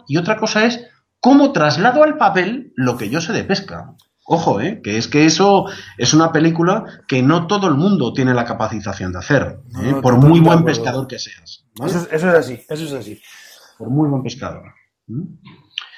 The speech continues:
Speaker 1: Entonces, bueno, al final, como ves, es un ten con ten, es un mixto. O sea, una editorial es que, como realmente es una empresa industrial que mueve ideas, pues al final no es una línea de producción de tornillos,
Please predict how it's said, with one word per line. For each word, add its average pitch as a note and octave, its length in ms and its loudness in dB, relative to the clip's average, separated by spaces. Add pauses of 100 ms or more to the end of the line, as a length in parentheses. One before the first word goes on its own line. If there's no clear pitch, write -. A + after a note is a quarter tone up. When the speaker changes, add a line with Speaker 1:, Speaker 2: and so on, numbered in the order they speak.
(120)
Speaker 1:
Entonces, C#3+ 340 2
bueno, F#3+ 180 4
al C#3 180 2
final, G3 320 0
como G3 200 -2
ves, G3+ 300 -2
es E3+ 180 -8
un F#3+ 160 -2
ten E3+ 140 0
con B2 200 -4
ten, C3 240 -4
es D3 140 -6
un D3+ 100 4
mixto. G#2+ 380 -4
O G2 40 -6
sea, A2+ 200 0
una C3 160 4
editorial D#3 460 4
es E3 280 0 (300)
que, A#2 320 -2
como A2+ 400 -2
realmente C3+ 760 2
es C#3+ 240 0
una C#3+ 360 4
empresa C3+ 600 0
industrial B2+ 720 -2
que G2+ 120 -6
mueve C3 340 2
ideas, D3 560 -2 (320)
pues A#2+ 160 -4
al A#2+ 80 -2
final D#3 600 0 (200)
no D#3 240 4
es D#3+ 320 2 (240)
una D#3 260 4
línea D3+ 340 0
de C3 120 -2
producción B2+ 880 -4
de A#2+ 180 -12
tornillos, A#2+ 880 -4